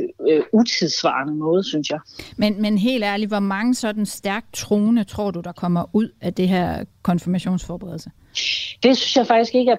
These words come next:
Speaker 1: pointen. Pointen, det er, at hvis de ikke er det, så kommer de til at føle sig forkerte. Altså, det synes jeg faktisk er en, jeg synes <laughs> næsten, jeg synes næsten, det er endnu værre.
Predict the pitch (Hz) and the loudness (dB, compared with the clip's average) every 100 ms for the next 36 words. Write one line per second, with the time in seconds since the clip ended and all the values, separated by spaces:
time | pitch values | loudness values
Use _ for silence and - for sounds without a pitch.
0 | - 208 233 262 196 - 214 240 - 233 | 4 4 4 2 -2 2 2 4 2 4
1 | 233 214 202 233 - 190 180 208 - - | 6 6 4 2 2 0 0 -2 -4 -4
2 | - - - 175 208 - 233 233 208 190 | -4 -2 -2 -2 -2 -6 -2 0 2 0
3 | 190 - 233 - 170 170 156 156 - 226 | -2 0 0 2 0 0 -2 -4 0 0
4 | 233 180 _ _ - 185 180 170 233 254 | 0 -4 _ _ -2 2 4 6 4 4
5 | 277 269 240 214 - 247 240 214 254 - | 2 2 2 0 2 2 2 2 2 0
6 | - 220 208 - 247 - 220 254 - 240 | 2 2 2 4 4 4 4 4 4 2
7 | 254 233 175 185 240 175 180 226 | 4 2 4 4 4 4 4 4